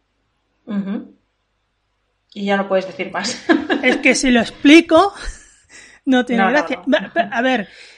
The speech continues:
Speaker 2: mm, es una película que jugando con estas dos ideas te crea una situación complicada, complicada y, y claro, que te lo ves venir.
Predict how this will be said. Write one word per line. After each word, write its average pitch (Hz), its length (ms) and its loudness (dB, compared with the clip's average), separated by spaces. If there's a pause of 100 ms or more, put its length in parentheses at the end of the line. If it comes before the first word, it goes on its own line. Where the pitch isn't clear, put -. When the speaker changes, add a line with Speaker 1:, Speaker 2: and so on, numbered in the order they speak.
(140)
Speaker 2:
mm, 226 1000 -2 (520)
es 285 160 0
una 359 200 2
película 311 500 -2
que 247 280 0
jugando 247 380 -2
con 302 140 -4
estas 254 300 -6
dos 233 180 -6
ideas 254 600 -6 (120)
te 214 160 -8
crea 262 300 -4
una 277 260 -4
situación 240 800 -6 (2000)
complicada, 214 920 -4 (100)
complicada 254 920 -4
y, 240 800 -8 (880)
y 254 300 0
claro, 269 300 2
que 226 120 -6
te 220 100 -8
lo 214 100 -4
ves 247 200 -4
venir. 247 400 -2